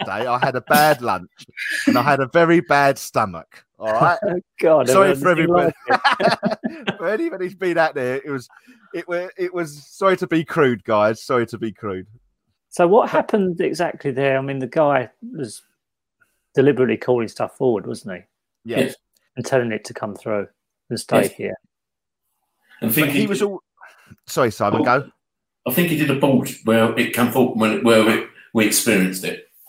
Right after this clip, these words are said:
Speaker 1: But he also, he also was standing in the pathway sh-, sh-, shouting out as well.
Speaker 3: Yes. Yeah. Agree. I do agree, yeah.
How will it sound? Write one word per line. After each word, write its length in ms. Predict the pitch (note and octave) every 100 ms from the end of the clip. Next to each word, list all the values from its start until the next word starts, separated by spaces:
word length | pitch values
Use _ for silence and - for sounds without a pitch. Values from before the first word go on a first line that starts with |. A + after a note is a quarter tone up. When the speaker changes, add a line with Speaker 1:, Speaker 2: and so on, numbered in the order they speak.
| - - - - - - - - -
Speaker 1:
But 160 | - F3+ - - - -
he 340 | D3 E3+ E3+ - - -
also, 760 | G#3 A#3 G#3 - G#2 F2+ A#2 F3+ - _ -
he 200 | D3 D3 -
also 760 | G3 F#3+ - G2+ D#2 G2+ C#3 - _ _ -
was 120 | C3
standing 500 | - D#3+ D3 C3+ C3
in 160 | C3+ C#3
the 80 |
pathway 600 | B2+ D#3+ D#3 D3 - F#2 F#2+
sh-, 800 | F2 - - - - - - - - -
sh-, 140 | - - -
shouting 460 | - C3 G#2 G2+ G2+
out 280 | F#2 G#2 -
as 160 | A2 G#2
well. 360 | B2+ F#2 F2 - _ _
Speaker 3:
Yes. 420 | - - - - _ _ _ _ _ -
Yeah. 240 | G2+ - - _ _ _ _ _ _ _ _
Agree. 360 | D#2+ F#2 F2 - - _ _ _ _ _ _ _ -
I 100 | -
do 80 | A2 B2
agree, 260 | A2 A2 - -
yeah. 360 | A#2+ A2+ -